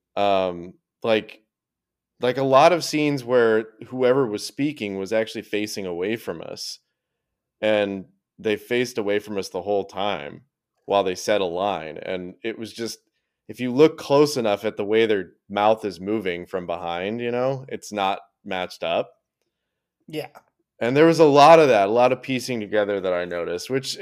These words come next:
Speaker 1: I mean, is not uncommon for filmmaking and editing. That's not unusual, but I'm,
Speaker 2: Yeah.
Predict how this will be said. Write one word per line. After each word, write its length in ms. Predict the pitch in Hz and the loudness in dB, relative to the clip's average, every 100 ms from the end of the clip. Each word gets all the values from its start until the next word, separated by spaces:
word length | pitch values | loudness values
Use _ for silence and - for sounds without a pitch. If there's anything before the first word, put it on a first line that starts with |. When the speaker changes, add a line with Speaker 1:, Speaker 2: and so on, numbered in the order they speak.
| 175 - | -6 -2
Speaker 1:
I 60 | |
mean, 180 | 165 170 | 2 4
is 160 | 165 147 | 4 4
not 220 | 175 165 | 8 8
uncommon 560 | 131 131 151 175 117 110 | 6 2 4 4 2 -2
for 120 | 101 | -6
filmmaking 720 | - 170 107 87 85 90 104 | 0 2 2 -8 -10 -8 -4
and 140 | 95 | -2
editing. 440 | 98 156 90 87 98 | 2 2 0 -6 -4
That's 360 | 107 - - _ _ _ | -4 -6 -18 _ _ _
not 220 | 101 98 | -4 -2
unusual, 560 | 87 120 147 90 82 - | -2 -4 -4 -4 -10 -4
but 220 | 110 92 - _ _ _ _ _ _ _ - | -2 -2 -4 _ _ _ _ _ _ _ 6
I'm, 240 | 143 170 | 6 6
Speaker 2:
Yeah. 200 | 170 | -2